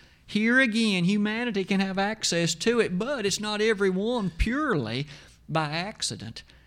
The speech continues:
It's those who've entered into this place. For here we find the tree of life. And do you notice that it bears fruit every month?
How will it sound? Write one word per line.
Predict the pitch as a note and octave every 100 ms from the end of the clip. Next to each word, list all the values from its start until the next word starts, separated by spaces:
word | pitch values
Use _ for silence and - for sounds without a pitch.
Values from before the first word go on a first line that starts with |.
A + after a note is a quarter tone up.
| _ -
It's | C3
those | B2 C3+ D3 C#3+ C#3
who've | C#3
entered | C#3 C#3+ B2
into | A#2+ G#2+
this | B2+ F3
place. | - A2 D#2 - - - - - - _ _ - _ _ _
For | - B2+
here | C#3+ D#3+ C3
we | B2
find | D3 G2+ G2+
the | A#2
tree | A#2+ A2+
of | A#2+
life. | B2+ A2+ - - B2+ - - _ - _ _ _ _
And | - D3+
do | F3
you | D#3+
notice | D3+ E3 F#3 F#3+ E3
that | D3+
it | D3+
bears | D#3+ E3+ E3+
fruit | - F#3+ F#3+ C#3
every | C#3 D3
month? | E3 F3+ E3 A#2 B2+ -